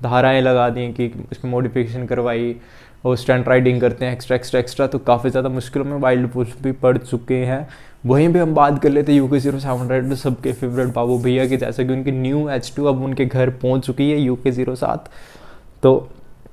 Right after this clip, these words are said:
जल्दी ही वो नेक्स्ट ट्रिप पे निकलने वाले हैं। उससे पहले जो बड़ी न्यूज़ ये निकल के आ रही है कि मॉडिफिकेशन स्टार्ट हो चुकी है Kawasaki Ninja एच टू की।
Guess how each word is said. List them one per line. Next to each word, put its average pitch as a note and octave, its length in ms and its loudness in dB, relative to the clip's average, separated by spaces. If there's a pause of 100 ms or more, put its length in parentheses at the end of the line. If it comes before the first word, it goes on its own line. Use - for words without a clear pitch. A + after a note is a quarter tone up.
(300)
जल्दी C#3 420 6
ही D#3+ 60 10
वो D3+ 160 2
नेक्स्ट C#3+ 280 0
ट्रिप - 160 0
पे C#3+ 80 0
निकलने D3 380 2
वाले D3+ 260 0
हैं। D#3 80 2
उससे D#3 300 2
पहले D3+ 280 2
जो D3+ 100 4
बड़ी C3 360 4
न्यूज़ D#3 440 2
ये A#2+ 240 4
निकल D#3 260 2
के C#3+ 100 0
आ C3 100 4
रही C3 160 0
है C3+ 80 2
कि C3+ 160 -4 (420)
मॉडिफिकेशन B2 680 0
स्टार्ट A#2 480 -8 (260)
हो C3+ 140 6
चुकी A#2+ 340 -2
है C3+ 160 -4 (260)
Kawasaki A#2 520 0
Ninja A#2+ 280 -4
एच - 280 -8
टू A2 100 -4
की। A2 180 -10